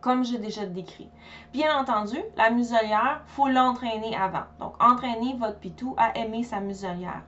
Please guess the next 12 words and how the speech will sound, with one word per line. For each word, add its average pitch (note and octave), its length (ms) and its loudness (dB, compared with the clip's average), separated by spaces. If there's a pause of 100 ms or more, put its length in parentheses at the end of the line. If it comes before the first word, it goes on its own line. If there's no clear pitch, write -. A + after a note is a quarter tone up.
On G#3+ 80 -4
sait A3 280 -8
jamais A3+ 640 -4
quand A3+ 200 -4
on G#3 100 -4
pourrait G3+ 300 -6
en G3+ 140 -2
avoir F#3 420 -6 (160)
besoin. F#3 400 -10 (520)
On F#3+ 60 -12
se A#3 140 -6
reparle, A#3 680 6